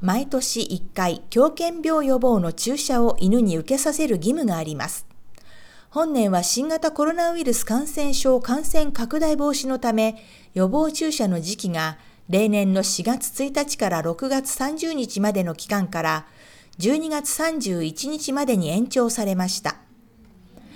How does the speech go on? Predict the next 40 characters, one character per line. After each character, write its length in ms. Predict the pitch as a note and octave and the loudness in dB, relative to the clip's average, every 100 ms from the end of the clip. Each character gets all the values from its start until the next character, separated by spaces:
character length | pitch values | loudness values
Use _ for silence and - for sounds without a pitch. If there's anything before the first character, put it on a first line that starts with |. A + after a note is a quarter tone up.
| - - - | -20 -16 0
ま 120 | A#3+ | 2
だ 180 | G#3 F#3 | 2 0
狂 240 | B3 D4+ | 4 2
犬 260 | D4+ E4 D#4 | 2 -4 0
病 240 | D4+ D4 | 2 4
予 160 | B3+ A#3+ | 4 2
防 200 | E4 F#4 | 2 0
注 200 | F#4 F4 | -2 -2
射 220 | - G3+ | 0 -2
を 80 | E3 | 0
接 260 | - F3+ | -4 0
種 140 | - D4 | 2 6
さ 140 | C#4+ | 6
せ 120 | C#4+ | 6
て 140 | D4 D4 | 2 0
い 80 | |
な 200 | C4+ C4 | 0 0
い 80 | B3 - | -2 0
犬 220 | G3+ C#4 | 0 0
の 120 | C#4+ | -2
所 160 | C#4 B3 | 0 0
有 200 | C#4 C4+ | 0 -2
者 200 | A3 D#3+ | -2 -2
は、 280 | D#3 D#3 - - - | -2 -4 -10 -20 -20
確 300 | - G3+ D#4+ | -10 -6 -4
実 260 | F4+ - D4+ | -4 -6 -4
に 140 | D4 | -6
期 140 | C#4+ - | -8 -4
間 240 | D4+ D4 | -2 0
内 180 | G#3 E3 | 0 0
に 100 | E3 | -4
接 220 | - E3+ | -4 -2
種 220 | - - | 0 0
を 100 | F#3+ | 2
し 80 | F#3+ | 2
て 140 | F#3+ | 0
く 100 | F3+ | 0
だ 140 | F3 F3+ | 0 -4
さ 180 | - E3 | -2 -2
い。 140 | - | -2